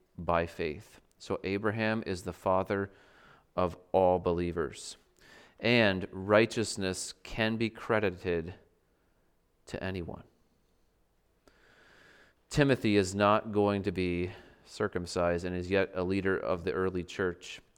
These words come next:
in Ephesus, and a couple books of the New Testament written to him by Paul.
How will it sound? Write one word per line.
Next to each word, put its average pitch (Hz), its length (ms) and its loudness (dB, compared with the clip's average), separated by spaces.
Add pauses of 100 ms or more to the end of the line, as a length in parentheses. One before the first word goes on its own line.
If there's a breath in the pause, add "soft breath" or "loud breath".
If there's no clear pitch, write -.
(300 soft breath)
in 87 120 -8
Ephesus, 95 760 -4
and 90 220 -4
a 85 80 -4
couple - 360 -4
books 95 380 -2
of 87 160 -4
the 87 60 -6
New 92 100 -2
Testament 90 440 -4
written 90 340 -6
to 117 220 -2
him 92 380 -2 (100)
by 90 240 4
Paul. - 480 0